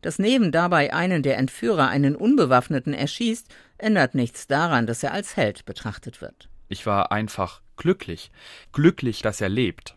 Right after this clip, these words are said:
Speaker 1: Sie wissen von drei Männern und vierundzwanzig Kindern, die über Jahre auf dem Campingplatz am Roten Strand missbraucht wurden und mit Aufnahme davon wurde Geld gemacht. Da landet die I T einen Treffer.
Speaker 2: Wir haben was gefunden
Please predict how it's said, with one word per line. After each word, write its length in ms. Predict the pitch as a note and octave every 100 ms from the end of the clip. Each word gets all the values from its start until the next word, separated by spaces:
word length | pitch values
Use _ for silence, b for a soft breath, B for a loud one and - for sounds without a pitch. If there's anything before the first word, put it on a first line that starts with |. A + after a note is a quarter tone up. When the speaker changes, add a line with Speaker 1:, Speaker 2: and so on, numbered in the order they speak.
| _
Speaker 1:
Sie 120 | E3+
wissen 260 | F3+ - G#3+
von 260 | - D#3+
drei 280 | - - C3+
Männern 460 | C3+ C3+ F3+ B3+ C4 _ -
und 140 | D#3+
vierundzwanzig 720 | - F#3 D#3 - E3+ - F3
Kindern, 400 | - G3 B2 G2 - B -
die 80 |
über 160 | F3+ F3
Jahre 460 | E3 F#3+ F#3+ D#3 C3+
auf 100 | -
dem 180 | D#3 D3
Campingplatz 680 | F3 F3+ E3+ D#3+ D#3 -
am 160 | D#3 D3
Roten 340 | D3+ D#3 D#3+
Strand 440 | - C3+ B2 D#3 E3+
missbraucht 520 | D#3 - D3+ D3 -
wurden 340 | C#3 C3+ C#3 B B
und 160 | B D#3
mit 160 | D#3+ -
Aufnahme 480 | F3+ - D3+ D3 C#3
davon 440 | C3+ - C3+ C3+ -
wurde 240 | D3+ E3
Geld 260 | E3+ G#2 -
gemacht. 320 | - F#2+ - _ _ B B B
Da 100 | E3
landet 340 | C#3+ F3+ A#3+ B3
die 140 | F3 F3
I 60 | D3
T 300 | D#3+ C3+ -
einen 300 | C3 E3 F3+
Treffer. 360 | A#2 - - - -
Speaker 2:
Wir 120 | A2+
haben 220 | D3 E3
was 200 | D3 C#3
gefunden 600 | C#3 - F3+ F#3 - F#2